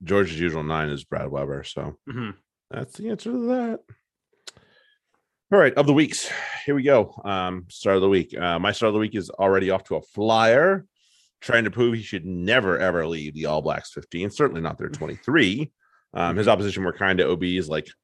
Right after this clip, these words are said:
Speaker 1: Huson and Savea last week. He's up a gear from, from them even, so look out. Uh, my start of the week for round two of Super Rugby Pacific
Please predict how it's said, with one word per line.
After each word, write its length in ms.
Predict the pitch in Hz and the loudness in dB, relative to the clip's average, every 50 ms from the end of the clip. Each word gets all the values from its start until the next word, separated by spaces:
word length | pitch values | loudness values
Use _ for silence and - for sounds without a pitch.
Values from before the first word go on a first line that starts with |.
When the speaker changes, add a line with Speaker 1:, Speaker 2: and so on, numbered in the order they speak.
| _ | _
Speaker 1:
Huson 540 | - - - - 143 127 - - 123 117 95 | -8 -6 0 2 2 2 2 2 2 2 2
and 160 | 76 92 92 | 0 -2 -2
Savea 400 | - - 101 95 95 92 90 87 | -2 0 0 2 2 2 2 2
last 220 | 87 87 90 - - | 0 -2 -4 -2 -2
week. 300 | 101 120 131 - - _ _ _ _ _ _ _ _ _ _ _ | -2 -2 -2 -6 -12 _ _ _ _ _ _ _ _ _ _ _
He's 160 | 101 101 110 | -2 4 4
up 140 | 117 - - | 4 4 4
a 40 | 104 | 0
gear 240 | 82 110 110 110 104 | 2 2 2 2 2
from, 300 | - 110 104 104 98 - - 101 | 2 0 0 0 -2 -4 -8 -10
from 260 | - - 107 95 92 | -6 -4 -4 -2 0
them 260 | 107 101 98 90 85 | 0 0 0 0 0
even, 320 | 85 76 - - 69 80 - | -4 -6 -8 -12 -16 -16 -14
so 540 | - - 87 80 78 76 73 76 80 80 73 | -8 -6 -4 -4 -2 -4 -4 -6 -6 -6 -4
look 200 | 87 90 82 - | -4 -4 0 0
out. 220 | 87 76 - - - | 0 0 0 -4 -6
Uh, 120 | 78 78 80 | -6 -4 -2
my 140 | 85 87 90 | -2 -2 -2
start 180 | - 101 95 | 0 0 0
of 40 | 90 | 0
the 40 | 90 | 0
week 120 | 90 87 - | -2 -4 -4
for 80 | 87 | -4
round 180 | 82 82 85 - | -4 -4 -4 -4
two 160 | - 143 151 | -2 -2 -2
of 60 | 143 | -2
Super 240 | - 135 113 117 123 | -4 -6 -4 -2 -2
Rugby 200 | 120 113 110 104 | -2 -2 -4 -10
Pacific 400 | - 107 - 151 151 185 165 | -12 -8 -6 -4 -4 -4 -4